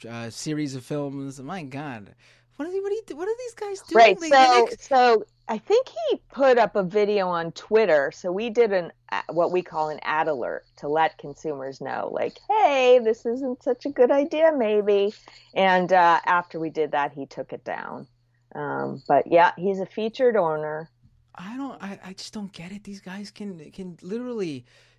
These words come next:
Speaker 1: team up with any legitimate, you know, business or company out there, and they're, like, flocking to this,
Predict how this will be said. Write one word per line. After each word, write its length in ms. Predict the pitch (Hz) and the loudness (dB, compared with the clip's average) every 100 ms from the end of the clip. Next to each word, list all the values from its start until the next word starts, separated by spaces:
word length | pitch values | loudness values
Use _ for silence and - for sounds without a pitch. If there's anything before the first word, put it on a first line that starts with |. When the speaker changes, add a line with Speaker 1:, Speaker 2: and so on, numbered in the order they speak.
| - | -16
Speaker 1:
team 180 | - 214 | -8 -6
up 160 | 208 | -4
with 160 | 196 190 196 | -4 -6 -6
any 320 | 208 254 254 | -6 -4 -4
legitimate, 880 | 190 156 127 160 196 190 180 - _ _ - | -4 -6 -6 -2 -2 -2 -6 -8 _ _ -14
you 80 | 185 | -10
know, 420 | 120 123 139 117 - 139 120 117 | -10 -10 -14 -16 -20 -20 -12 -6
business 460 | 175 185 196 190 | -4 -4 -6 -8
or 60 | 165 | -12
company 440 | - 170 165 160 | -10 -10 -10 -10
out 260 | 160 226 226 | -10 -10 -8
there, 320 | 165 131 139 | -6 -6 -8
and 220 | 139 147 | -8 -8
they're, 160 | 151 147 | -8 -6
like, 200 | 143 143 | -8 -10
flocking 680 | - 147 147 170 175 160 156 | -12 -10 -8 -10 -10 -10 -10
to 120 | 170 | -10
this, 280 | 160 165 | -8 -10